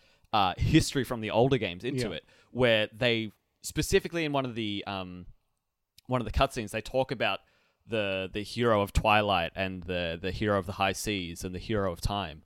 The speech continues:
Speaker 1: Like, they talk about all of that stuff,
Speaker 2: Mm.
Speaker 1: and you could find locations from Ocarina of Time on the map, and it's so, and, and, and some of the, the world locations are named after things from Wind Waker. It's also tied in in this one,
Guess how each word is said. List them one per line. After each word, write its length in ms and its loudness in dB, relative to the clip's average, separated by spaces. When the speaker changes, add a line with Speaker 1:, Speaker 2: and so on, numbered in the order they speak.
Speaker 1:
Like, 360 -4
they 100 -4
talk 400 6
about 220 -2
all 120 -6
of 80 -10
that 200 -10
stuff, 320 -10
Speaker 2:
Mm. 180 -4
Speaker 1:
and 120 -6
you 120 -2
could 200 -2
find 420 0
locations 540 6
from 160 0
Ocarina 240 -6
of 80 -8
Time 280 -6
on 120 -6
the 80 -6
map, 300 -4
and 280 -14
it's 180 -6
so, 500 0
and, 140 -2
and, 440 -6
and 160 -4
some 220 0
of 60 -4
the, 400 0
the 100 6
world 340 10
locations 880 0
are 280 -2
named 400 -2
after 180 2
things 240 -8
from 160 -10
Wind 160 -6
Waker. 380 -8
It's 180 -6
also 320 0
tied 300 -2
in 100 -6
in 80 -8
this 220 -10
one, 180 -12